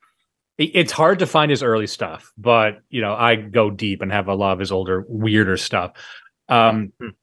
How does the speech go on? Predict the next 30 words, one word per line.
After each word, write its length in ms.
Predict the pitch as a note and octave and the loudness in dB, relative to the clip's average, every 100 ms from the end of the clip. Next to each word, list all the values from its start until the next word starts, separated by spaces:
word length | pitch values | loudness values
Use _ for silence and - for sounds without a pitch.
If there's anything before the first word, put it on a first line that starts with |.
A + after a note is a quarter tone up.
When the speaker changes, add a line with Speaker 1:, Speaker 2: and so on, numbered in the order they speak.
| _ _ - | _ _ -2
Speaker 1:
yeah, 140 | A3 D#3 | 0 2
that, 140 | D#3 | 2
that's 160 | D3+ D#3 | 0 2
kind 100 | D#3+ | 0
of 60 | |
the 60 | C#3 | 0
story 300 | - B2 A#2+ | 0 2 2
of 60 | G2 | 0
him. 280 | F2+ D2+ _ | -4 -12 _
And 240 | B2 A#2 | 0 0
he 160 | A2+ B2 | 2 2
was 220 | A#2+ A2+ | 2 2
pretty 220 | - F#3 | 2 0
big, 220 | F3+ E3+ C#3+ | 4 2 4
but 100 | C3 | 2
then 120 | D#3 | 2
he 80 | G3+ | 0
fell 300 | - F#3+ E3 | 2 2 2
off. 240 | G2+ G2+ | 0 -6
He 80 | G#2 | -6
disappeared. 840 | G2+ E3+ D#3+ - D#3+ B2+ G2 F2+ | -2 -2 -2 -4 0 0 0 -2
And 160 | A2 A#2+ | -2 2
there 100 | A#2 | 2
was 140 | A2 | 2
a 60 | A2 | -4
few 200 | D3+ E3+ | -2 0
controversies 720 | C3+ C3+ C3 A2 A2+ G#2+ A#2 | 2 2 2 0 0 0 -2
along 300 | G#2 G#2+ G#2+ | 0 0 0
the 80 | G2 | -2
way 480 | F#2 G2+ F#2 F2 F#2 | -2 0 0 -2 -8